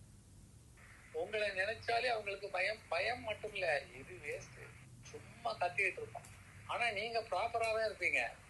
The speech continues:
அவன் தப்பு சொல்றான், அவனை தப்பு சொல்லக்கூடாது, தப்புல இருந்து அவனை மாத்தணும், அவனுக்கு கத்து கொடுக்கணும்னு நீங்க ஆசைப்படுறீங்க.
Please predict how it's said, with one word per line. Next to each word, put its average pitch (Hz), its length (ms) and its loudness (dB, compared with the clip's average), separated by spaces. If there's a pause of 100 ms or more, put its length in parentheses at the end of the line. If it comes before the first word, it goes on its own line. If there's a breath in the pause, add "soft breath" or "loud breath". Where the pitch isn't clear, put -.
(760)
அவன் 131 280 -2
தப்பு 156 380 -2
சொல்றான், 175 160 0
அவனை 180 260 2
தப்பு 151 640 4 (760)
சொல்லக்கூடாது, 156 840 0
தப்புல 139 200 -2
இருந்து 165 240 2
அவனை 165 360 2
மாத்தணும், - 560 0 (540)
அவனுக்கு 160 380 0
கத்து - 240 -4
கொடுக்கணும்னு 202 640 0
நீங்க 196 280 0
ஆசைப்படுறீங்க. 160 920 2